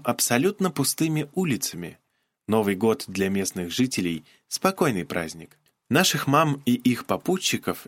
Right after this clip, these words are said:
это категорически не устраивает, и они решают устроить в этой провинциальной Европе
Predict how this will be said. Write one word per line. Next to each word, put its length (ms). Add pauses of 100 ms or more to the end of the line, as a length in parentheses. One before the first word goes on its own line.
это 280
категорически 960
не 140
устраивает, 720 (300)
и 80
они 260
решают 480
устроить 480
в 80
этой 300
провинциальной 760
Европе 640